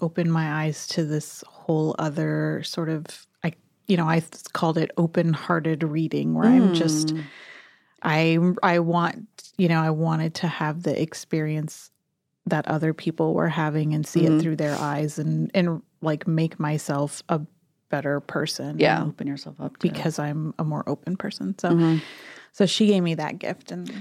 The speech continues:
Speaker 1: I think it was
Speaker 2: Mm.
Speaker 1: really wonderful.
Speaker 2: Well, the book,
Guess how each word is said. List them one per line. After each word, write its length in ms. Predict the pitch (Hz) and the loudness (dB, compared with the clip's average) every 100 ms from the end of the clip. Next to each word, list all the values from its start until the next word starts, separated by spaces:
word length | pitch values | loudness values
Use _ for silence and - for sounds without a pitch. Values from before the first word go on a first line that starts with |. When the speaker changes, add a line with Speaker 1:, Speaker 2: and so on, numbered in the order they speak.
| - | -10
Speaker 1:
I 60 | 185 | -10
think 280 | - 175 | -10 -12
it 60 | 226 | -8
was 240 | 180 175 | -8 -8
Speaker 2:
Mm. 80 | - | -8
Speaker 1:
really 360 | 131 139 180 190 _ _ _ _ - | -8 -6 -6 -6 _ _ _ _ -8
wonderful. 520 | 170 - 180 - 220 - - - - _ _ - | -6 -6 -12 -8 -10 -10 -20 -20 -20 _ _ 2
Speaker 2:
Well, 260 | 196 214 208 | 4 6 6
the 100 | 202 | 4
book, 360 | 240 269 - | 2 0 -8